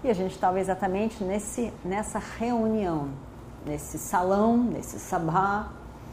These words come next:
da reunião de todos ali. Estavam todos os mais velhos, Dhritarashtra, evidentemente, Bhishma, Drona, Kripa, Duryodhana, Dushasana,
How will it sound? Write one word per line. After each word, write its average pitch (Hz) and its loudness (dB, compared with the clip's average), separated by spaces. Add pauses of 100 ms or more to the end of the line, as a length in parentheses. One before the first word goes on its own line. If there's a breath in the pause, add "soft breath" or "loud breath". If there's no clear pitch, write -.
(360 loud breath)
da - 0
reunião 185 2 (120)
de 170 -2
todos 190 6
ali. 170 4 (880)
Estavam 165 4
todos 160 2
os 139 -4
mais 160 2
velhos, 175 6 (640)
Dhritarashtra, 185 2 (220)
evidentemente, 160 -4 (120)
Bhishma, 202 2 (540)
Drona, 185 6 (600)
Kripa, 220 6 (1300)
Duryodhana, 190 8 (840)
Dushasana, 196 6